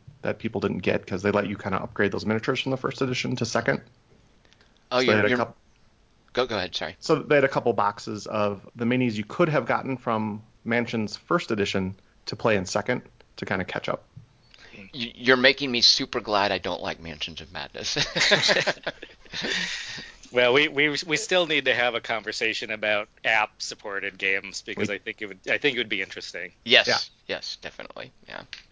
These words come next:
Speaker 2: Uh, let's get to our main events, uh, th-, this podcast for what we've really been playing. Um, I, I'll start us off. So, uh, Hassan, you said something a couple of weeks ago about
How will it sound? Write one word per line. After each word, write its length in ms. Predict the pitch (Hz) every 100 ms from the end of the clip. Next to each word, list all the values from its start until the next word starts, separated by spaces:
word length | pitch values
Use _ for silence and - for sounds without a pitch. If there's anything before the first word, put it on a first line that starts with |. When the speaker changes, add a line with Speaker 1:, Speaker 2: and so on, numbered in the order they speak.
| - - - - -
Speaker 2:
Uh, 100 | 190
let's 160 | 196 196
get 140 | 233
to 60 | 208
our 100 | 180
main 240 | 165 175
events, 520 | 151 143 139 127 - -
uh, 460 | 123 117 113 113 117
th-, 200 | 117 110
this 540 | 113 117 - - - - - -
podcast 480 | 117 113 - 104 -
for 160 | -
what 240 | 107 117 127
we've 240 | 127 101
really 300 | 110 120 120
been 220 | 113 113
playing. 480 | 98 110 101 95 95 - - - -
Um, 720 | - 117 117 113 113 113 113 110 - - - -
I, 100 | -
I'll 100 | 220
start 180 | - 190
us 140 | 127
off. 240 | 95 220 - - -
So, 400 | - - 196 185 - _ -
uh, 260 | 175 170 165 - _ _ _ _ -
Hassan, 360 | 165 220 220
you 100 | 208
said 240 | 226 226 196
something 480 | 180 170 175 165
a 140 | 151 -
couple 280 | 143 - 120
of 80 |
weeks 240 | 113 117 -
ago 440 | 117 117 110 113 -
about 480 | 110 107 104 107